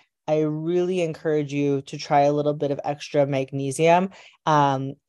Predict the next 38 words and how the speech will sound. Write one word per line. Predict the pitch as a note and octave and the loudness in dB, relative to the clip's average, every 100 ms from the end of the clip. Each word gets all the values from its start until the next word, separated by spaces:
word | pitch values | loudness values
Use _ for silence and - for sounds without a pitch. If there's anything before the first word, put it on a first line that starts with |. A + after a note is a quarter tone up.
| - | 0
it | E3 - _ - | 2 2 _ -8
makes | E3 D#3 D#3 - _ | -2 -2 -4 -16 _
all | D#3+ E3 D#3+ | 6 6 6
the | D#3 | 0
difference | D3 D3 C#3+ C3+ - | -2 -4 -4 -6 -6
for | D3 C#3+ | -2 0
many | C#3+ D3+ D#3+ D3 C#3 - | 2 0 0 0 -2 -2
of | C#3+ | -2
my | C#3+ C#3+ | -2 -4
clients. | - D3 C#3+ C#3+ C#3+ | -4 -4 -2 -4 -2
And | D3 | 0
if | C#3+ | 0
you | D#3+ | -2
shop | E3 F3 F3+ | 2 4 2
at | - | 0
Costco, | E3+ E3 - D3 C#3+ C#3+ - _ - | 0 0 2 4 4 2 -10 _ -6
they | D3 | -4
have | D3+ D#3 D#3 D3+ | 2 4 4 2
the | |
Calm | D#3 - D3+ | -6 -4 -2
Magnesium | D3+ C#3+ C#3+ C#3+ D3 D3 | -2 -2 -4 -2 -4 -2
for | - | 0
a | C#3+ | 0
really | D3 D3+ E3 E3 D#3+ | 0 -2 -2 0 0
affordable | D3+ D3+ C#3 D3 C#3 | 0 -2 -2 -4 0
price, | D3+ D3 C#3+ - - _ _ - | 2 2 0 -8 -20 _ _ -4
and | D3+ | -2
it | B2+ | 2
lasts | C#3 C#3 | 2 2
forever. | - C#3 C#3 D#3 F#3+ G#3 - - | 0 0 2 4 4 2 -4 0
They | D#3 | 0
also | - F#3+ C4 F#3 D#3 D3+ | 4 2 2 2 4 4
now | D#3 D#3 D#3 | -2 -4 -4
carry | D#3+ - D#3+ D3+ | -4 -4 -4 -4
BioSteel, | C#3+ C3+ C#3 D#3 - F#3 F#3 F3+ D3+ | -4 -2 -2 -4 -8 -4 -2 -2 -2
both | D#3 D#3 | -2 -2
in | - D3+ | -6 -6
the | C#3+ | -6